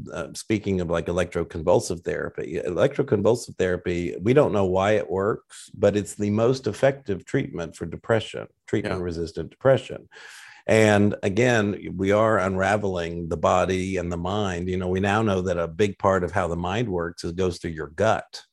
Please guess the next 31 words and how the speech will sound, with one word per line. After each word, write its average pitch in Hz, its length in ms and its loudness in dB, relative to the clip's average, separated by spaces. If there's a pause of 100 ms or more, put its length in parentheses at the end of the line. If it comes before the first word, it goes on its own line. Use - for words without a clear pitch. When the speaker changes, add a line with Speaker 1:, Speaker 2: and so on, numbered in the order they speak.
(140)
Speaker 2:
Yeah. 98 160 -6 (420)
Speaker 1:
And 98 180 2
so 92 220 4
a 87 40 4
lot 92 460 4
of 104 80 0
studies 101 520 -2
are 90 80 -4
really 90 260 -4
showing 98 480 2
us 82 260 -6
that, 80 320 -4
you 87 80 -8
know, 85 120 -6
enzymes 92 600 -4
in 87 140 -6
the 80 80 -8
gut 101 460 0
and, 80 320 -8
and 80 280 -10
vitamins 98 800 0
and 87 140 -10
things - 80 -4
Speaker 2:
Second 123 240 2
Speaker 1:
like 117 80 -10
Speaker 2:
brain, 127 220 4
Speaker 1:
this. - 260 -4
Speaker 2:
second 113 360 -2
Speaker 1:
Yeah, 139 200 6
Speaker 2:
brain. - 100 -8 (320)
Speaker 1:
right. 147 320 0